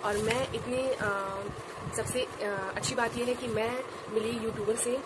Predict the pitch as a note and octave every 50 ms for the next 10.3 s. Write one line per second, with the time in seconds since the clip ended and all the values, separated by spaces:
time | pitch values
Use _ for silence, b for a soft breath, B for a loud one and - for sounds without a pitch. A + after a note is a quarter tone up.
0 | - - - G#3 F#3 A3+ A3+ - A#3 F#3+ F#3+ G3+ A3+ B3 - A3+ A3+ A#3 A3 A3
1 | G#3+ A3 A3 - A#3 G3+ G3 G3+ G#3 G#3 G#3+ G#3+ A3 A3+ A#3 B3 A#3+ A#3+ A3+ A3
2 | G#3 - - - - G#3+ G3+ G3+ G#3 G#3 G3+ A3+ C4 - B B B B B B
3 | - A3+ G#3+ G#3+ G#3 G#3 G3+ A3+ C4+ C#4+ C#4 C4+ C4+ C4 C4 C4 A3+ A#3 A#3 A3+
4 | A3 - G#3 G#3+ G#3+ - A3+ A3+ A3+ A3+ A3+ - A3+ G3 G#3 G#3+ A#3+ - A#3 A3+
5 | A3 G#3+ G#3+ A3 G#3 G#3 G#3 G#3+ G3 G3+ A3 G#3 A#3+ D#4 - B B B B B
6 | B - A#3+ C4+ - - - - B3+ A#3+ A#3+ A#3 A#3 A#3+ A#3+ A#3+ A3+ - G#3 G#3
7 | G#3 G3+ G3+ G3+ G#3 G#3 - A3+ A3+ B3 B3 B3 B3+ C4 B3+ B3 B3 B3 B3 B3
8 | B3 A#3+ - - - - - - - - - - - - - - - - - B3
9 | G#3+ - B3 A#3+ B3 A3+ A#3 B3 A3+ A#3 A3+ A3+ A3 G3+ - A3 A3 G#3+ - G#3
10 | G3 G3+ G#3+ A3+ A3+